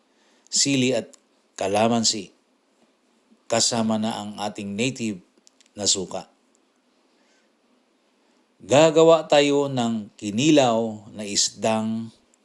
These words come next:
tanigi. Nakababad na sa suka ang isdang tanigi para mas malambot na ang pagpiga natin mamaya, matanggal ang langsa.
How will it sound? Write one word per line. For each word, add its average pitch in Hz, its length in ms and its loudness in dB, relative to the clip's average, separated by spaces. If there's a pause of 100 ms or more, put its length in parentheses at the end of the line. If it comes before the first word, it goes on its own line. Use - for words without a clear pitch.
(200)
tanigi. 110 480 -2 (400)
Nakababad 113 720 0
na 117 160 -4
sa 113 240 -2
suka 123 640 0 (140)
ang 101 240 -10
isdang 127 560 -4
tanigi 110 480 -6 (800)
para 107 240 -2
mas 107 280 -2 (920)
malambot 120 560 0
na 131 400 -4 (160)
ang 101 360 -12
pagpiga 123 520 -4
natin 110 400 -6
mamaya, 101 560 -4 (560)
matanggal 104 800 -4
ang 104 240 -10
langsa. 101 560 -6